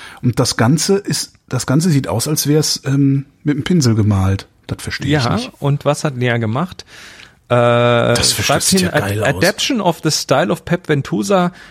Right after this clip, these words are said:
Speaker 2: äh, einundzwanzig gesteckte Bilder.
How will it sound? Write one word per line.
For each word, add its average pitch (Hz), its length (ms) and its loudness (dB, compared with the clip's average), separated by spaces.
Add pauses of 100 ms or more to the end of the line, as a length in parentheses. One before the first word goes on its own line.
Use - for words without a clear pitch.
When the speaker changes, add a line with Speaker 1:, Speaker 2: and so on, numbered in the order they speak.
(200)
Speaker 2:
äh, 123 60 -2
einundzwanzig 156 1000 0
gesteckte - 680 -6
Bilder. 92 640 -10